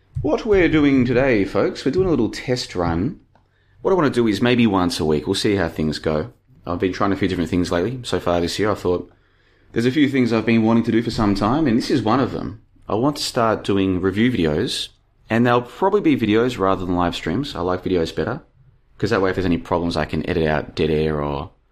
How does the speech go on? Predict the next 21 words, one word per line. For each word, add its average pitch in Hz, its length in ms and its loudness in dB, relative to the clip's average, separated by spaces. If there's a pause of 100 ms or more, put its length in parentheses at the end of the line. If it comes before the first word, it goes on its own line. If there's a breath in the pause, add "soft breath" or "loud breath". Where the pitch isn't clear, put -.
(640 soft breath)
whatever 110 220 2
the 107 80 2
case 107 260 0
might 90 180 0
be. 104 160 2
It's 92 120 -2
easier 104 320 2
to 95 380 2
make 92 200 2
sure 92 260 2
the 90 60 0
product 90 460 -2
is 80 440 -4
up - 200 -4
to 85 240 0
scratch 90 500 -2
live. 92 460 0
When 101 100 2
you 95 60 2
go 80 160 0
live, 80 500 0